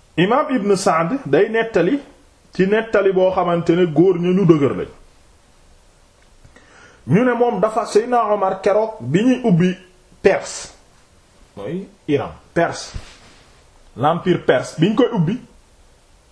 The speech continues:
Abu Qatada bii la jiitaloon, euh,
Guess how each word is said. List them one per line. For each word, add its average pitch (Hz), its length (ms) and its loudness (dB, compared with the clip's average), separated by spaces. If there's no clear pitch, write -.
Abu 175 360 0
Qatada 165 440 0
bii 151 240 0
la 160 140 4
jiitaloon, 151 600 0
euh, 151 380 2